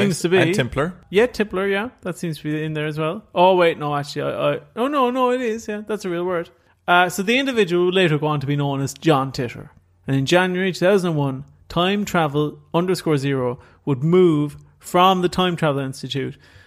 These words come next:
Speaker 2: to the Art Bell B B S forums. Are you familiar with Art Bell?
Speaker 1: Uh, B B S I'm familiar with.
Speaker 2: Well, Art Bell was a radio host,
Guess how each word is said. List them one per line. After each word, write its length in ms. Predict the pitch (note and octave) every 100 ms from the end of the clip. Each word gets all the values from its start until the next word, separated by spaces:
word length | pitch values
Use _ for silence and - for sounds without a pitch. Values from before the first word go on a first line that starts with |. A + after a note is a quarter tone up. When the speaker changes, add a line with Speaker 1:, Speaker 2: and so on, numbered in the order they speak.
| -
Speaker 2:
to 100 | -
the 180 | C#3+ - -
Art 360 | F3+ F#3+ F3+ -
Bell 420 | E3+ D#3+ C#3+ C3+ -
B 140 | D3+
B 180 | C#3 C#3
S 200 | C3 B2 -
forums. 640 | B2+ A#2+ G#2+ A2 - - _ _ -
Are 40 |
you 60 | D3+
familiar 300 | - E3 D#3+
with 80 | D#3+
Art 220 | E3+ E3+
Bell? 280 | F3 F#3+ G#3+ _ _ _ - - -
Speaker 1:
Uh, 180 | A2+ G#2
B 200 | - B2+
B 160 | A#2+ A#2+
S 260 | A2 -
I'm 120 | G2+
familiar 360 | F#2+ G2+ F#2+ F#2
with. 220 | G2 - _ _ _ -
Speaker 2:
Well, 100 | C#3+ -
Art 300 | F3 F3 F3
Bell 200 | F3+ E3
was 140 | C#3+ D3
a 40 |
radio 380 | D3 D#3+ D3 C3
host, 460 | B2 B2 C3 -